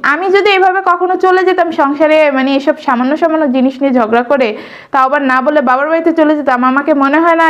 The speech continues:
এইভাবে কখনো আনতে যেতাম। আসসালামু আলাইকুম everyone, welcome back to my another new video। তো আজকের ভিডিওটা একটা বিশেষ কারণে বানানো, সেটা আমি আপনাদেরকে আস্তে আস্তে বলতেছি যে বড় সতীনকে আমরা আনতে গেছি নাকি। আমরা তো বলছিলাম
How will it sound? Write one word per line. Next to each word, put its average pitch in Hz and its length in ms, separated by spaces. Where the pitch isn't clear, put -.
এইভাবে 285 300
কখনো 269 320
আনতে 254 280
যেতাম। 262 340
আসসালামু 349 460
আলাইকুম 320 440
everyone, 254 480
welcome 240 360
back 262 260
to 330 60
my 320 180
another 254 280
new 240 120
video। 247 240
তো 285 40
আজকের 247 480
ভিডিওটা 294 400
একটা 294 240
বিশেষ 247 320
কারণে 262 280
বানানো, 269 380
সেটা 285 200
আমি 277 140
আপনাদেরকে 269 520
আস্তে 247 260
আস্তে 254 200
বলতেছি 254 480
যে 247 120
বড় 214 240
সতীনকে 262 420
আমরা 233 220
আনতে 220 220
গেছি 226 300
নাকি। 233 280
আমরা 220 200
তো 233 60
বলছিলাম 233 500